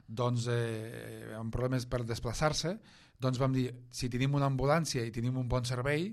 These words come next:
i un servei pagat, esta part pagat exclusivament per la població,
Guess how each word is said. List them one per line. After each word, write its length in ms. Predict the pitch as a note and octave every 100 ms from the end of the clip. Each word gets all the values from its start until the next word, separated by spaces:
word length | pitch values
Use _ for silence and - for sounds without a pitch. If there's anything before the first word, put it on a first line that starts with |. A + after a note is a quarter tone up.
| - - _ _ B2
i 100 | B2+
un 80 | C3
servei 400 | B2+ C3+ C3+ A#2 - - _ _
pagat, 560 | C3 B2+ D#3+ D#3 - - - - _ _ _ _ _ _ -
esta 280 | C3 - A#2+
part 300 | D3 C#3+ B2+ -
pagat 380 | - B2+ C#3 -
exclusivament 680 | - - A#2+ B2 B2+ D3 C3+
per 100 | B2+
la 120 | A#2+ A#2
població, 560 | A#2 A#2+ - D3 F3+